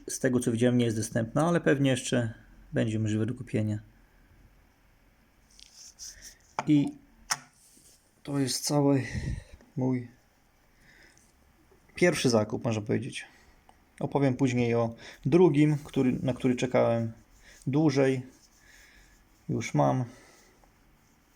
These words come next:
Kupiłem go jeszcze na początku tak zwanego tego kryzysu. Są to, od razu powiem, bestie, seria bestii królowej. A to już na następnym filmiku, także dziękuję.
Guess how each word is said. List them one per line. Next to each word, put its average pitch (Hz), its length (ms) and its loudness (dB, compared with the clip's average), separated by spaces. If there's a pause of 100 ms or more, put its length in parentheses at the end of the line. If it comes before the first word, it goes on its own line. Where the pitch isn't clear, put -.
(2500)
Kupiłem 120 520 0
go 117 280 2
jeszcze 117 200 -4
na 117 80 0
początku 127 480 -4
tak 123 140 -2
zwanego 117 260 -2
tego 117 160 -2
kryzysu. 117 640 -2 (960)
Są 117 220 -2
to, 117 120 -2
od 113 60 2
razu 110 240 0
powiem, 110 480 -2
bestie, 123 480 -2
seria 110 260 -2
bestii 117 480 -4
królowej. 120 540 0 (1600)
A 156 140 2
to 123 180 0
już - 480 -6
na 120 60 -2
następnym 110 420 -4
filmiku, 113 320 -4
także 104 260 -4
dziękuję. 113 500 -2